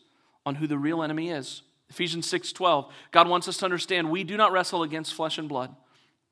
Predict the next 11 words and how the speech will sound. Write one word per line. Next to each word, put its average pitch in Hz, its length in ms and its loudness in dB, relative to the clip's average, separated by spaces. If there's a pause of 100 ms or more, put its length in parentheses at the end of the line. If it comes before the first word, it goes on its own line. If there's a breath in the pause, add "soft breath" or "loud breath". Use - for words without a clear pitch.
(600)
but 151 120 0
against 143 240 -2
the 143 80 -2
rulers, 175 320 6
against 143 260 -4
the 139 60 -4
authorities, 160 420 -2
against 131 240 -8
the 120 60 -16
cosmic 165 420 4
powers 139 480 0